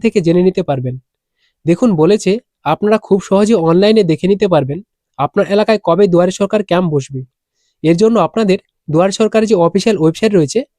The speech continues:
সেখানে আপনাকে ভিজিট করতে হবে। তো চলুন, সরাসরি আমি আপনাদের এই যে অফিসিয়াল ওয়েবসাইটটা রয়েছে দুয়ারে সরকারের, এখানটায় নিয়ে গিয়ে দেখিয়ে দিচ্ছি কী কী প্রকল্প রয়েছে সেই তালিকাটা। এরই পাশাপাশি আপনাদের জানাবো যে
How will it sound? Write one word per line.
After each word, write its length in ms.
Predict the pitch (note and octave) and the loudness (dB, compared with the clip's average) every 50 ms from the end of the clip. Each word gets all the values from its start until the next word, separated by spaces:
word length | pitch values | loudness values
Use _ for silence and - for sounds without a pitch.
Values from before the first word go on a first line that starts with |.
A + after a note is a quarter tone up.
| _ _ - | _ _ -6
সেখানে 240 | - F3 - G#3 A3+ A3 | -4 -4 -2 0 -2 -2
আপনাকে 220 | - A#3 A3 - - C#3+ | -2 -4 -6 -4 -4 -4
ভিজিট 200 | D3 C#3+ G3+ G3 - | -2 -2 -2 -4 -4
করতে 240 | - - - - D#3+ D3 | -6 -8 -4 -4 -2 -2
হবে। 180 | B2+ B2 B2 C3 - _ _ _ _ _ _ - | -2 -4 -8 -12 -16 _ _ _ _ _ _ -8
তো 20 | F#3 - | -4 0
চলুন, 200 | - F3 G#3 A#3 A3+ - - | 0 2 2 2 0 -2 -2
সরাসরি 340 | F3 F3 F#3+ - - A#3 A3+ F#3+ | 0 0 0 0 0 0 2 2
আমি 120 | E3 F#3 B3 - - | 2 0 -2 -4 -8
আপনাদের 420 | C#3+ - - G3+ G3 F3 F3+ - - _ _ _ _ - | -8 -4 -2 -2 0 0 0 -2 -4 _ _ _ _ -2
এই 120 | D#3+ F3+ G3+ | 0 0 2
যে 40 | G#3+ F#3 E3+ | 2 2 2
অফিসিয়াল 280 | F3 G#3 F#3 - G#3+ E3 | 0 0 -2 0 0 2
ওয়েবসাইটটা 400 | D#3 E3+ E3+ - G#3 G3+ - G#3+ | 2 0 2 0 -2 0 2 2
রয়েছে 260 | E3+ C#3+ C3+ C3 - B3+ - - _ _ _ _ - | 2 2 2 0 -2 -4 -6 -8 _ _ _ _ -2
দুয়ারে 220 | D#3 E3+ F#3 F#3+ - | 0 0 0 0 -2
সরকারের, 360 | - D3+ C#3 - C#3+ F3 A3+ - _ _ _ _ _ _ _ _ _ - | -2 -2 -2 -2 -2 -2 -2 -4 _ _ _ _ _ _ _ _ _ -2
এখানটায় 480 | D#3+ F3 - A3 A3+ A#3 A3 A#3+ A3+ G3 | -2 0 2 0 0 2 2 2 2 4
নিয়ে 140 | E3+ E3+ E3+ E3 | 4 4 2 2
গিয়ে 180 | F3 G3+ A#3 D4 - _ _ _ _ | 2 0 -2 -2 -6 _ _ _ _
দেখিয়ে 260 | E3 D#3+ - D#3+ C#3+ C#3 | -2 0 0 0 -2 -2
দিচ্ছি 260 | C3+ - - - C3+ C3 - _ _ _ _ _ _ _ _ _ _ _ _ - | -4 -8 -10 -12 -12 -12 -14 _ _ _ _ _ _ _ _ _ _ _ _ -4
কী 100 | A3 A3+ F#3+ | -2 -2 0
কী 80 | - B3 A3+ - - | 0 0 0 0 -2
প্রকল্প 340 | F3+ F3 - G3 G#3 G3 A#3+ A#3 A3 | -2 0 0 0 0 2 2 2 2
রয়েছে 300 | F3+ D#3+ C#3+ - - G3+ A#3+ - _ _ - - | 2 0 0 -4 -6 -8 -8 -10 _ _ -4 -2
সেই 140 | G3+ G#3+ F#3+ - | -2 0 0 0
তালিকাটা। 440 | E3 F3 G#3 G#3 - A3 - A#3+ B3+ - _ _ _ _ _ - | 2 2 2 0 0 -2 -2 -2 -6 -6 _ _ _ _ _ -2
এরই 200 | D#3 F3+ A#3 A#3+ - F3+ | 0 2 2 0 0 0
পাশাপাশি 420 | E3 E3+ - G#3+ G#3 A3+ - A#3 G#3 G3+ | -2 0 0 -2 -2 0 0 0 0 0
আপনাদের 300 | - - A3 G#3+ G#3+ G3 D#3 D#3 | 0 0 0 0 0 2 2 2
জানাবো 280 | D3+ E3+ F#3 G3 A3 G3+ D3+ C3+ | 2 0 2 2 0 0 0 -2
যে 80 | D3+ | -4